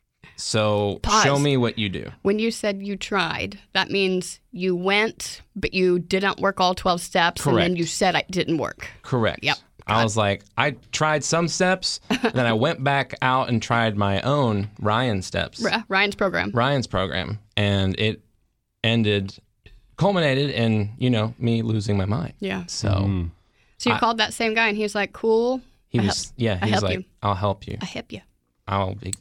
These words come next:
Speaker 1: it would be an honor to."
Speaker 2: Oh.
Speaker 3: Isn't it amazing that
Speaker 1: And
Speaker 3: we go from people that are so self-centered and so,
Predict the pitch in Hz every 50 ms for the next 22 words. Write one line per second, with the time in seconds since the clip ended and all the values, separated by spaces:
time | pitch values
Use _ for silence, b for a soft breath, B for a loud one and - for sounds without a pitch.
0 | _ _ _ _ _ _ _ _ - 113 107 101 98 104 101 95 - - 95 -
1 | - - - - - - - 208 202 190 180 180 185 185 B B B B B -
2 | 156 196 214 190 151 123 113 110 110 107 110 117 107 117 110 107 107 107 117 120
3 | 110 113 117 110 117 113 113 110 - 110 104 - 113 113 101 110 107 110 101 107
4 | 107 101 - - - 127 123 127 131 135 127 - - - 127 117 117 113 104 -
5 | - - - - - 127 117 113 110 110 110 110 104 107 - 107 107 98 - -
6 | - 127 120 117 117 117 117 117 113 104 101